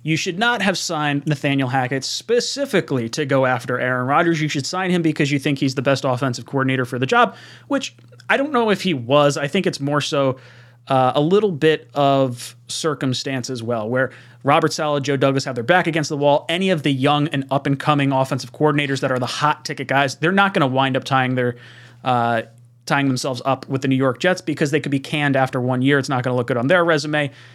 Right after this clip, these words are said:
Clearly, the Jets had to find an experienced signal caller.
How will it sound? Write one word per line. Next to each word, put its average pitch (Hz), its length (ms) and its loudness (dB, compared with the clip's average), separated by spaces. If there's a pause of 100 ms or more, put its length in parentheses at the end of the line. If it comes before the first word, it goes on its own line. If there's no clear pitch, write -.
(300)
Clearly, 156 500 4
the 139 180 0
Jets 135 240 0
had 139 140 0
to 139 80 0
find 139 260 0
an 131 80 -2
experienced 127 640 -4 (240)
signal 139 380 -4
caller. 127 420 2